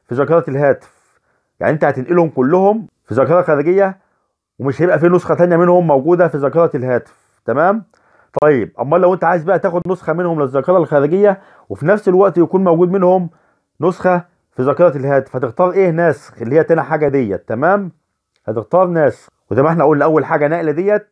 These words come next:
يعني انت بتنقلهم، يعني اذا مش هيبقى في نسخة تانية موجودة على الهاتف من الاغاني ديت او الفيديو او اي حاجة انت عايز تنقلها، فانت هتختار نسخ. نسخ دي يعني ايه؟ نسخ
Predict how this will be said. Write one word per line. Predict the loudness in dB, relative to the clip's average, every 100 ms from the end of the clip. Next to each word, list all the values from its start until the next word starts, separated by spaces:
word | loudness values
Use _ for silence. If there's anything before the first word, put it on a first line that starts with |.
| _
يعني | -6 -4
انت | -4
بتنقلهم، | -4 -4 0 2 2 -2 -4
يعني | -2
اذا | 0 0
مش | 0 -4
هيبقى | -4 -2
في | -2
نسخة | -2 -4
تانية | -4 0 2
موجودة | 0 2 2 2 0 -6 _
على | 0 2
الهاتف | 2 -2
من | -6 -6
الاغاني | -4 -2 -2
ديت | -2 -2 -4 -8 _ _ 2
او | 2
الفيديو | 4 2 2 0
او | 2 4
اي | 2
حاجة | 2 -2
انت | 0
عايز | -2 -4
تنقلها، | -4 -2 -4 _ _ _ _ _ _
فانت | -2 2
هتختار | 0 -2 -2 -2 0
نسخ. | 0 -2 -2
نسخ | -6 -4 -2
دي | 0
يعني | -2 -2
ايه؟ | -4 -4 -6 _ _ _
نسخ | 0 0 -2 -20